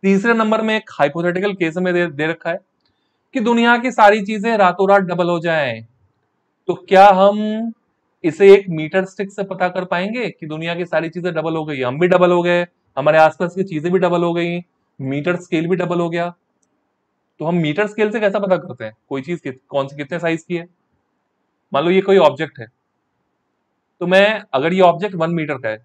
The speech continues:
तो मैं meter scale को रखूंगा ऐसे और check करूंगा कि meter scale के एक end के सामने ये होना चाहिए, दूसरे end के सामने ये होना चाहिए।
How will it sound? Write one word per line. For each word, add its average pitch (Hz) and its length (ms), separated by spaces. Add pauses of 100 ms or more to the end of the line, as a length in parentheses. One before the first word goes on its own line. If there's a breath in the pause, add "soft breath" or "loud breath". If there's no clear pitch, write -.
(400)
तो 180 40
मैं 196 80
meter 175 320
scale 190 280
को 196 60
रखूंगा 185 320
ऐसे 180 220 (920)
और 165 140
check 185 260
करूंगा 160 320 (460)
कि 196 60
meter 175 300
scale 190 320
के 180 140
एक 156 200
end 175 140
के 185 60
सामने 175 280
ये 165 100
होना 156 220
चाहिए, 113 320 (480)
दूसरे 151 440
end 170 120
के 175 100
सामने 170 280
ये 165 80
होना 160 180
चाहिए। 160 280